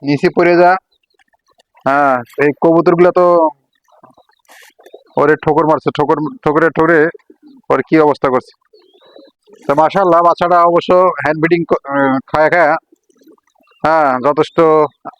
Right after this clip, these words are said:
একটু বড় হয়ে গেছে বাচ্চাটা।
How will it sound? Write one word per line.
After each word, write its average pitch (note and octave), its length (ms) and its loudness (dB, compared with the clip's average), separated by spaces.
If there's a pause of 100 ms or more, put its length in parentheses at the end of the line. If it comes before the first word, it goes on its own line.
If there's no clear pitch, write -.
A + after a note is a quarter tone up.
(1120)
একটু C#3 120 0 (100)
বড় D3+ 200 4
হয়ে D3 160 2
গেছে C3 180 -2 (1800)
বাচ্চাটা। C3 320 -2